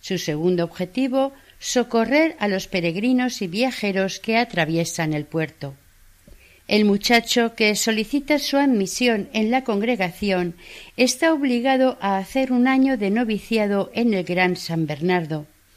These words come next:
Así aprende lo que es en realidad la montaña y lo dura que es la vida en el hospicio durante el invierno.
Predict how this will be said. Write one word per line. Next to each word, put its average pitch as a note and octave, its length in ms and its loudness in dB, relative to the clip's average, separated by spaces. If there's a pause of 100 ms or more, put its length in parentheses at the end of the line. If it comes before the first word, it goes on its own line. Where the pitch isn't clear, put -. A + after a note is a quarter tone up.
(400)
Así F#3 380 -2
aprende C#4 560 2
lo G#3 240 2
que G#3+ 220 0
es C#4 160 -2
en C#4+ 140 4
realidad F#3 500 2
la F#3 160 0
montaña F3 720 0 (320)
y C#4+ 160 4
lo G#3 180 2
dura C4 400 0 (240)
que G3 200 2
es A3+ 100 -2
la F#3+ 180 0
vida A3 380 0
en F#3 120 0
el F3+ 140 2
hospicio G#3 640 -2
durante E3+ 500 -2
el D3+ 80 -2
invierno. D3 560 -4